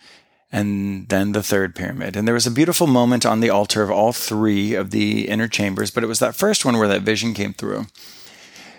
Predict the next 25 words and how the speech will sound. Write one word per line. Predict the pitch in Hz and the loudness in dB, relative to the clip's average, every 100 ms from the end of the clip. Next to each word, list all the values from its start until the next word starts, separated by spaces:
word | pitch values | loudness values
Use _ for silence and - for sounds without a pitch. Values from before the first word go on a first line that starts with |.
| _ | _
When | 127 131 127 123 | 2 4 4 4
we | 127 | 4
were | 131 127 | 4 2
all | 120 156 | 2 0
finished | - 156 143 123 - | 0 2 2 2 2
going | 120 113 | 2 2
through | 113 113 | 0 0
all | 98 120 | 2 0
three | - 123 120 | 0 2 2
of | 101 | 2
the | 107 104 98 104 | 0 0 -2 -6
pyramids, | - 120 120 107 101 98 | -4 -2 0 0 -4 -6
we're | 104 104 104 101 - | -6 -4 -4 -8 -8
basking | 107 110 127 - 120 110 | -2 0 0 0 0 0
in | 104 | -2
the | 107 | 0
silver | - 123 107 110 | 2 2 2 0
moonlight | 104 110 110 101 92 98 - - - | 2 2 0 0 0 -2 -6 -10 -2
that | 104 | 0
lit | 110 117 113 | 4 2 2
up | 110 - | -2 0
the | 107 | -2
entire | 104 98 107 110 | -2 -2 0 0
desert | 98 98 101 104 - | 0 -2 -2 -6 -6
there, | 101 92 113 | -6 -4 -6